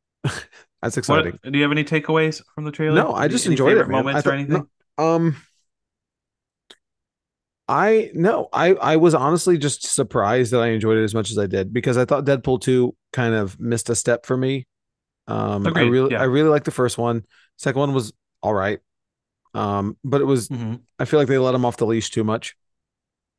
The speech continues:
Speaker 1: Um,
Speaker 2: Agreed.
Speaker 1: and it was just too, "Look how silly we are." Like, okay. Um, but this
Speaker 2: I
Speaker 1: one looked, I, I think it looks really good. It, it doesn't,
Speaker 2: think with
Speaker 1: doesn't
Speaker 2: all
Speaker 1: look
Speaker 2: the
Speaker 1: stupid.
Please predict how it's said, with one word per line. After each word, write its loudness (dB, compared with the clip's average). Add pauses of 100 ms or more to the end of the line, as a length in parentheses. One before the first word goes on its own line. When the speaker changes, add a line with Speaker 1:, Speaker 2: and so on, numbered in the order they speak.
(120)
Speaker 1:
Um, -6 (1200)
Speaker 2:
Agreed. -2
Speaker 1:
and 2
it -2
was -2
just -2
too, 2 (540)
"Look -6
how 2
silly 2
we 0
are." 0
Like, -6
okay. -6 (880)
Um, -4 (580)
but -4
this 0
Speaker 2:
I 2
Speaker 1:
one 2
looked, -2 (640)
I, 0
I -2
think -2
it -4
looks -6
really 0
good. -8 (420)
It, -6
it -2
doesn't, 0
Speaker 2:
think -4
with 4
Speaker 1:
doesn't 4
Speaker 2:
all 4
Speaker 1:
look 0
Speaker 2:
the -2
Speaker 1:
stupid. -2